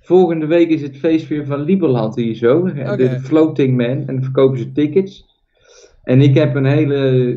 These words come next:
Speaker 1: zak met, eh, Lieberland spullen. En dan ga ik gewoon, daar in de buurt zit een cafeetje. En ik ga gewoon heel de dag in dat café zitten. En dan komen er vanzelf, eh, een paar mensen die komen daar wel langs. En dan, eh, hoop ik wat van die Lieberland puntjes, eh,
Speaker 2: Mhm.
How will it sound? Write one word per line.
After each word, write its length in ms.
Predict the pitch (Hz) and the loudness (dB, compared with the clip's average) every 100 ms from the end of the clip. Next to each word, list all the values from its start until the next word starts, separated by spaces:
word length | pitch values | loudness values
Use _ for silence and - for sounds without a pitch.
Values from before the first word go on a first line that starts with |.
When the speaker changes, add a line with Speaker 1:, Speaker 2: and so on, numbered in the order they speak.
| - | -8
Speaker 1:
zak 460 | 104 101 151 - 135 | -10 -4 -2 -2 -6
met, 280 | 139 127 | -6 -6
eh, 100 | 117 | -6
Lieberland 640 | 120 165 135 123 113 101 98 | -6 -6 -2 -2 -2 -4 -8
spullen. 640 | - - 98 98 107 147 | -10 -2 0 0 -4 -4
En 80 | 131 | -2
dan 80 | 117 | 0
ga 180 | 127 135 | 0 2
ik 120 | 131 | 2
gewoon, 480 | 131 127 127 131 131 | 2 2 2 0 -2
daar 180 | 127 127 | -2 -2
in 80 | |
de 80 | 123 | -4
buurt 240 | 131 160 - | -2 -2 -2
zit 120 | 123 | -4
een 80 | 123 | -4
cafeetje. 580 | 117 131 151 - 185 - _ _ _ | -2 0 0 0 -2 -4 _ _ _
En 120 | 113 | -6
ik 100 | 120 | -4
ga 140 | 131 120 | -2 -4
gewoon 180 | 123 117 | -2 0
heel 180 | 127 | 0
de 80 | 120 | 0
dag 180 | 110 110 | -2 -2
in 80 | 110 | -4
dat 100 | 101 | -8
café 380 | 113 - 120 120 | -8 -2 -2 0
zitten. 280 | 98 95 | -4 -6
En 60 | 104 | -8
dan 80 | 104 | -6
komen 280 | 110 104 101 | -6 -6 -8
er 80 | |
vanzelf, 500 | 101 98 113 107 98 | -10 -6 -4 -6 -6
eh, 300 | 101 101 101 101 - _ _ | -6 -2 -2 -6 -12 _ _
een 120 | 98 - | -12 -4
paar 240 | 104 104 | -2 0
mensen 400 | 107 104 - 101 | 2 0 -2 -8
die 120 | 95 | -6
komen 320 | 113 107 101 | -2 0 0
daar 160 | 98 98 | 0 0
wel 140 | 98 | 0
langs. 500 | 98 104 101 101 - | 0 0 -4 -6 -12
En 260 | - 104 98 | -8 0 2
dan, 320 | 95 95 95 | 2 0 -2
eh, 160 | 95 104 | -2 0
hoop 180 | 123 127 | 0 0
ik 100 | 127 | 0
wat 180 | 117 | -2
van 120 | - 110 | -2 -4
die 100 | 113 | 0
Lieberland 500 | 165 147 120 113 - | 0 2 0 -2 0
puntjes, 580 | 117 104 107 101 - 104 | 0 0 -6 -8 -6 -4
eh, 320 | 95 98 95 95 - _ _ - | 0 0 -2 -6 -14 _ _ -18
Speaker 2:
Mhm. 360 | 160 147 151 | -12 -12 -12